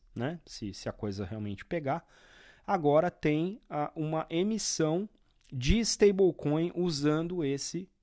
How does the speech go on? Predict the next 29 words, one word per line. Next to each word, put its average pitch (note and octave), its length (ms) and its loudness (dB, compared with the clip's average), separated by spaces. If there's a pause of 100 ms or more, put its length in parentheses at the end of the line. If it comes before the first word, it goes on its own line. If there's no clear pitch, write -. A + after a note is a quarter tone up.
(220)
token, D3+ 400 -4 (400)
chama B2+ 400 -6
Stable F3 800 0
U D#3 80 0
S D3 220 -2
D. C#3 200 -2 (540)
E C#3+ 140 2
a D#3 80 6
ideia E3 440 2
é D3+ 360 0 (100)
que C#3 300 -6
essa B2 680 -4 (200)
stablecoin, C3 840 0
ou G2 120 -8
a G2+ 40 -6
Stable, D3 680 2 (520)
ah, A2 340 -8
seja E3+ 760 2
a D#3+ 80 0
moeda C3+ 840 0
fiat - 640 -4 (500)
que F3 300 -6
os F#3+ 420 -4
negociadores, C3 1200 0
eh, G#2 460 -10 (100)
dentro C#3 460 2
do C3 100 2
ecossistema A2 720 -6
Bitcoin, C#3 720 -2